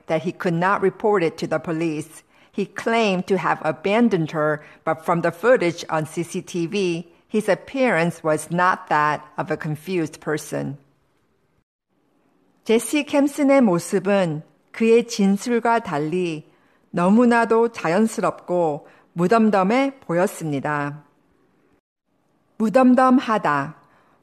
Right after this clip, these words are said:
무덤덤하다 means calm, unmoved, or having no particular feeling or sentiment. 무덤덤하다. Contrary to his statement,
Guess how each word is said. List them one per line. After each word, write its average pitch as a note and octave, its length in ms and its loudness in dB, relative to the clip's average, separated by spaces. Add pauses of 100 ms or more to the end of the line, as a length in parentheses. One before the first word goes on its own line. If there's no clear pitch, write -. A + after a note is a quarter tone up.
(140)
무덤덤하다 B3+ 1300 2 (200)
means F3+ 540 -2 (100)
calm, F3+ 540 2 (380)
unmoved, E3+ 720 0 (320)
or F#3 220 4
having G#3 520 2
no G3 140 4
particular F#3 720 -2
feeling E3+ 640 -2
or E3 140 0
sentiment. F3+ 840 -4 (500)
무덤덤하다. G#3+ 1120 2 (1600)
Contrary G#3+ 640 2
to E3+ 200 -4
his E3 200 -2
statement, E3 640 -4